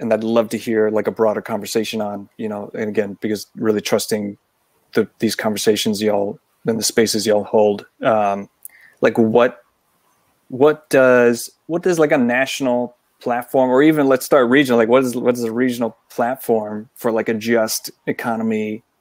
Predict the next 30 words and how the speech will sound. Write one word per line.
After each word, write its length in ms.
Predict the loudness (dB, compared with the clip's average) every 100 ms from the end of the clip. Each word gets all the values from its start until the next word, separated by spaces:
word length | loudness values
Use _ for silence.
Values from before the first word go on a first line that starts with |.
| _ 0
look 280 | 2 2
like, 420 | -2 -6 -10 -20 _ _
right? 260 | -4 -2 -4 -2
I 80 |
think 180 | 0 0
it's, 260 | -2 -4 -4
it's 260 | -4 -2 0
that 280 | 0 -2 -6
there's 320 | -4 -4 -4 -8 -10 -10 -2
so 160 | 2
many 220 | 4 4
ideas 500 | 4 6 6 4 2
out 240 | -2 -2 0
there, 340 | 0 0 0 -4 _ -20 _ _
um, 360 | -2 -2 -2 0
so 140 | 2
many 100 | 4
folks 260 | 4 2 4
already 200 | 2 2
doing 320 | 4 6 6
the 60 | 4
work, 300 | 0 0 -2
like, 200 | -4 -4
on, 240 | -6 -6
on 160 | -6 -4
the 80 |
ground, 420 | -2 -2 -2 -4 -4
but 220 | -4 -6 _ _ _ _ _ _ _
if 180 | -4 0
we 540 | 2 2 2 2 -2